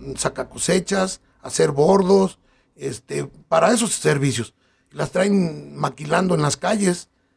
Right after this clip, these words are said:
Yo no sé cómo le hacen o cómo, o cómo aclaran eso, porque no deben de andar trabajando en las calles donde hay obras contratadas.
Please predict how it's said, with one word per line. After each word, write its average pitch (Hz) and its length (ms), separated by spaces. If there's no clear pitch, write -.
Yo 202 180
no 226 100
sé 202 140
cómo 196 240
le 180 120
hacen 185 280
o 147 100
cómo, 190 300
o 151 180
cómo 185 300
aclaran 165 480
eso, 170 360
porque 139 580
no 180 200
deben 214 260
de 170 80
andar 160 400
trabajando 143 500
en 156 80
las 135 140
calles 170 540
donde 139 260
hay 170 160
obras 175 320
contratadas. 131 840